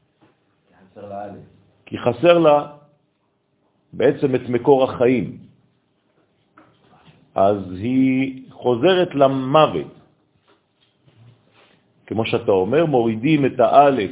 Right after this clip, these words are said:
Speaker 2: מן האמת, ונשארת המילה מת. לכן האמת נעדרת, כי הזכר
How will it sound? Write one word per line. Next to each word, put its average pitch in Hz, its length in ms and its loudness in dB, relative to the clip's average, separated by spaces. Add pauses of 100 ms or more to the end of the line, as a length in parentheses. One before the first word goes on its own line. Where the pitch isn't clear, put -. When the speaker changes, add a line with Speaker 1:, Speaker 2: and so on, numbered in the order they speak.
Speaker 2:
מן 98 240 -10
האמת, 101 1080 -4 (1400)
ונשארת 143 1080 -2 (720)
המילה 113 460 0
מת. 117 320 -4 (2500)
לכן 165 320 2 (180)
האמת 113 680 0
נעדרת, 120 720 -2 (920)
כי 110 340 -2
הזכר 151 1000 2